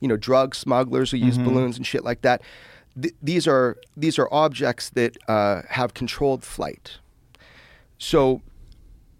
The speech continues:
Speaker 1: you know, back in the day with the Foo Fighters, this is not a new phenomenon, right? Back in the,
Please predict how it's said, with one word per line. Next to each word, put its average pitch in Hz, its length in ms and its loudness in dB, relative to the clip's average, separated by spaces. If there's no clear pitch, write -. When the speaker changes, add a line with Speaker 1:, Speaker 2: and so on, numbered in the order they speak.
Speaker 1:
you 143 80 2
know, 117 80 4
back 160 320 -2
in 180 80 -2
the 143 80 -2
day 131 540 -2
with 123 140 -6
the 117 60 -6
Foo 143 220 -4
Fighters, 156 380 -2
this 165 160 -4
is 190 100 -6
not 170 160 2
a 139 60 -2
new 139 160 0
phenomenon, 131 440 -4
right? - 200 -8
Back 123 200 0
in 147 100 -2
the, 135 120 -8